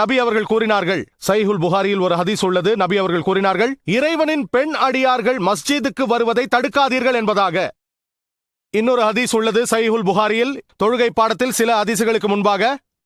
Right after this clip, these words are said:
இறைத்தூதர் கூறுகிறார்கள், "இறைவனின் பெண் விசுவாசிகள்,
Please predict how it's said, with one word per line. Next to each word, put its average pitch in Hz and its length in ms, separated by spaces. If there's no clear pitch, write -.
இறைத்தூதர் 214 480
கூறுகிறார்கள், 220 520
"இறைவனின் 294 580
பெண் 277 240
விசுவாசிகள், 240 720